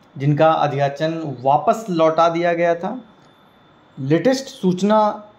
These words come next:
के अधिकार के तहत ये, अ, सूचना आई हुई है कि क्यों इनको वापस लौटा दिया गया था। तो पूरी खबर इस वीडियो में मैं आपके साथ share करने वाला हूं, तो मेरे साथ आप अंत तक बने रहिएगा। और ये कौन कौन से पद थे, अ, वो भी इस वीडियो में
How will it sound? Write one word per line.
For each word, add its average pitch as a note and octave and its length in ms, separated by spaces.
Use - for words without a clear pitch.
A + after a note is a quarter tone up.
के G3 60
अधिकार D#3+ 420
के E3+ 80
तहत F3 400
ये, E3 500
अ, E3+ 180
सूचना C#3+ 760
आई D3 220
हुई D3+ 200
है D#3+ 120
कि F3+ 380
क्यों A#3+ 240
इनको F#3+ 360
वापस D#3+ 400
लौटा C3 340
दिया B2+ 220
गया C3+ 180
था। - 160
तो C#3+ 60
पूरी F3+ 320
खबर G#3+ 320
इस F#3+ 180
वीडियो E3+ 280
में F3 120
मैं E3+ 120
आपके D3 280
साथ D#3+ 180
share D3+ 240
करने C3+ 220
वाला C3+ 240
हूं, E3+ 180
तो - 80
मेरे D3 200
साथ D#3+ 240
आप D#3+ 200
अंत D3+ 160
तक C#3 240
बने D3+ 220
रहिएगा। E3+ 300
और D#3+ 180
ये D#3 60
कौन D#3 260
कौन F3 200
से F3 100
पद D#3+ 340
थे, G3 40
अ, C#3 760
वो C#3 140
भी D#3+ 200
इस C3+ 120
वीडियो C#3 240
में D3 360